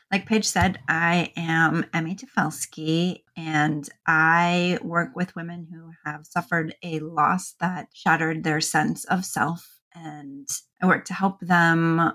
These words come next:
figure out who they are in the world again and put their soul back together in a way that's more authentic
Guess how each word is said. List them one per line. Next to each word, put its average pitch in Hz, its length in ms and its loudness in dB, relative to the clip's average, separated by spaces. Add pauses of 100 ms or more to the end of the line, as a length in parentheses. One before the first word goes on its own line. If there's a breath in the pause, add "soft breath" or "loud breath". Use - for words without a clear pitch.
figure 262 180 0
out 190 200 4
who 185 100 0
they 165 120 -2
are 151 200 2
in 151 80 0
the 143 80 -2
world 151 400 0 (100)
again 143 540 -4
and 147 420 0
put 185 160 -6
their 170 160 -2
soul 165 320 -8
back 147 320 -2
together 147 880 0
in 160 220 -4
a 156 80 2
way 170 360 -8
that's - 440 -4
more 165 340 2
authentic 151 640 -2